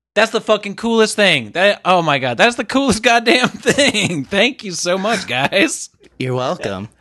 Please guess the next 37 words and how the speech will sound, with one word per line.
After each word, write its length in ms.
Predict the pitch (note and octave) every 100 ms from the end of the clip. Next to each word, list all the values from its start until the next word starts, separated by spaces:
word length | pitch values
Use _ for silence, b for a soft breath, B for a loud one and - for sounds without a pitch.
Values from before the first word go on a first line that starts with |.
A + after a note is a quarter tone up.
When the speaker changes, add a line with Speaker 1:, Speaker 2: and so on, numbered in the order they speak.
| -
Speaker 2:
Uh, 340 | C3+ C3 C3 -
I 80 | D#3
know 140 | E3
your 100 | F3
birthday's 360 | E3 D3+ C#3 C3
not 120 | B2+
till 140 | C#3
next 260 | B2+ B2 -
week, 300 | B2 A#2+ -
but 220 | - A#2 A2
we 80 |
didn't 200 | C#3 C3+
know 100 | C3
if 120 | C3 C#3
you 120 | C3
had 200 | A#2 A#2
plans, 500 | A3+ A3+ A3 G#3+ - B -
so 280 | - B2
I 100 | A#2
wanted 260 | A2+ A2+ A2+
Speaker 1:
Oh. 220 | A2 G#2
Speaker 2:
to 60 | -
get 200 | B2 C3
it 100 | C3
played 280 | - C#3 B2
now. 320 | A#2 A#2 G#2 - _ _ _ _
Speaker 1:
That's, 320 | F#3 G#3+ G#3 - -
oh, 240 | E3+ C3+
that's 200 | D3 A#3
the 100 | F#3
highlight. 560 | C#3 F3 F3 E3+ E3+ - _ _
That's 140 | - -
the 80 | C3
highlight 420 | E3+ F3 F3 E3+
of 240 | C3+ B2+
fucking 520 | - D3 D#3 D3 C#3+ - _ _ A#2+ _ _
the, 260 | - C3+